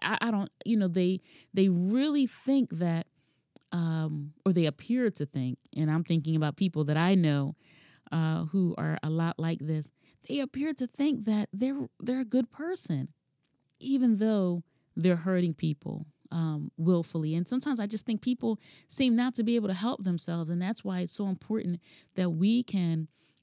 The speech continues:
identify these people, because they might not be able to h-,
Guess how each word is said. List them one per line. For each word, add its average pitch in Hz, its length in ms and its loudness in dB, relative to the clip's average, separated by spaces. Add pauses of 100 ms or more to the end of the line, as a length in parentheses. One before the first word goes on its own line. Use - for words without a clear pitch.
(140)
identify 170 760 0
these 151 240 -2
people, 180 340 0
because 165 480 0 (300)
they 208 160 4
might 226 260 2
not 208 160 0
be 202 80 2
able 185 120 2
to 180 100 -2 (100)
h-, 180 80 -10